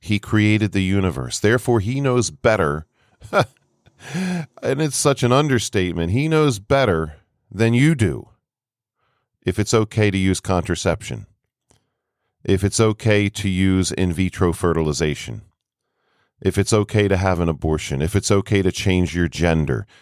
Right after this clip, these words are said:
if it's okay to, uh, have a same-sex union. The God of heaven and earth who made the planets with his bare hands, chances are he's gonna know about this better than you and better than me.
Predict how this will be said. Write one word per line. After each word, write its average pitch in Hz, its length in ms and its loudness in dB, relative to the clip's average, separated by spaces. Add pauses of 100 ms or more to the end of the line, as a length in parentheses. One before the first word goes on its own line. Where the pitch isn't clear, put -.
(160)
if 90 140 0
it's 95 160 0
okay 95 560 2 (420)
to, 87 560 2
uh, 76 520 2
have 82 280 -2
a 78 120 0
same-sex 82 680 0
union. 73 480 0 (760)
The 101 140 0
God 135 440 0
of 139 120 2
heaven 117 380 2
and 113 240 2
earth 90 260 2
who 98 140 2
made 92 320 2
the 95 80 0
planets 104 600 0
with 90 140 0
his 82 200 0
bare 90 340 2
hands, 85 400 0
chances 107 500 -6
are 95 160 -4
he's 85 200 -6
gonna 90 180 -2
know 87 140 2
about 80 260 -6
this 80 160 -4
better 80 280 -4
than 73 140 -2
you 60 240 -6 (680)
and 76 160 -8
better 87 240 2
than 107 160 2
me. 110 260 0